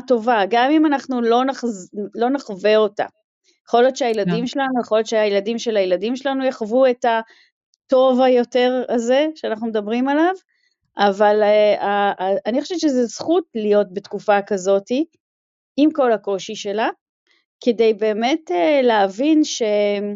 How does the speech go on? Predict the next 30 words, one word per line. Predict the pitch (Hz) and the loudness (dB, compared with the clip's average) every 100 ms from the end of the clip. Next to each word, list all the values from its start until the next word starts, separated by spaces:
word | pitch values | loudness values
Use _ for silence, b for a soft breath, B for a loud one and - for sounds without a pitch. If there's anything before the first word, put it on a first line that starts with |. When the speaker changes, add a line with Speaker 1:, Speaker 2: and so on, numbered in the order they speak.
| 202 _ _ _ _ _ - | -12 _ _ _ _ _ -12
Speaker 1:
שאנחנו | - 220 214 240 | -2 0 0 -2
משחקים | 226 - - 294 330 | -2 -4 -8 -2 -2
פה | 381 | 0
משחק | 359 - - 330 | -2 -2 -2 -4
כולנו, | 320 269 269 277 233 185 | -4 -2 0 0 -2 -4
זאת | - 208 | -8 -8
אומרת, | 208 208 208 | -6 -6 -4
אנחנו | 208 208 - | -6 -8 -12
חלק | 202 262 311 349 | -4 0 0 0
ממשחק, | 285 269 254 - 302 262 | -2 -2 -4 -2 -2 -2
דיברנו | 180 196 220 269 269 | -2 0 2 2 0
על | 214 | 2
הנושא | 202 196 185 208 | 0 0 -4 -2
הזה | 196 190 | -4 -4
של | - 196 | -6 0
ה-, | 180 180 180 b b _ | 0 0 -4 b b _
שאנחנו | - 190 220 | -2 -2 -2
שחקנים | - 220 - 226 240 226 | -10 -6 -2 0 0 2
בעצם | 196 190 - 196 | 2 0 -4 -8
בתוך | 180 208 - | -6 -8 -6
מערכה, | 220 190 180 170 180 190 247 _ _ _ b b _ | -4 -4 -4 -4 -4 -2 -6 _ _ _ b b _
Speaker 2:
כן. | 190 202 | -2 0
Speaker 1:
וכל | - | 2
אחד | 294 320 302 277 | 2 2 -2 -4
מאיתנו | 277 269 269 254 254 240 | -2 -2 0 0 0 -2
הוא | 220 | -4
שחקן | - 220 - 247 247 | -8 -6 0 2 2
בתוך | 240 214 - | 0 -2 -2
המערכה | 226 214 196 196 - 190 | -2 -2 0 -2 -4 -4
הזאת, | 185 196 214 | -2 -2 -4